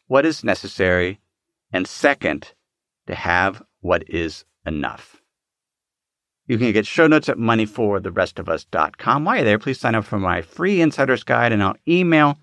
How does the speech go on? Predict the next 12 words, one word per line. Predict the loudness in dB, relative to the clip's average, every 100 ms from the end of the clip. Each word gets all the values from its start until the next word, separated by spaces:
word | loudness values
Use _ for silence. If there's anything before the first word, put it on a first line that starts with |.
| _ -2
those | 0 0 -2
links | -2 -2
to | -2
you | -2 -2
each | -4 -6 -4
week. | -4 -4 -8 _ _ _ _ _ _ _ -4
I | -2
also | -2
share | -4 0 0 0 -2
other | 0 0 -2
valuable | -4 0 2 0 -4
content, | -8 0 2 0 0 -2 -2